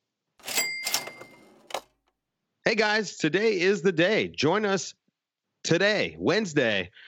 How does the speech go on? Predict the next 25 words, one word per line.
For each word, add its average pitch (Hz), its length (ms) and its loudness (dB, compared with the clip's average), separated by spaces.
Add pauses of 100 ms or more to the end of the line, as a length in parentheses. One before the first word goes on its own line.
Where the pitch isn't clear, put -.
(140)
for 143 80 0
the 135 80 0
Back-to-Back 170 720 -2
Wednesday 165 380 2
Challenge. 156 540 -2
Go 127 120 2
to 123 80 0
fanduel 151 480 2
dot 147 200 0
com 147 300 0
slash 127 340 -2
B 131 360 -2
two 143 280 2
B. 123 420 4
That's 104 340 -2
the 110 120 0
letter 131 300 2
B, 131 340 2
the 117 120 2
number 151 320 2
two, 120 420 2
and 98 100 -2
the 92 80 0
letter 113 240 2
B. 117 440 2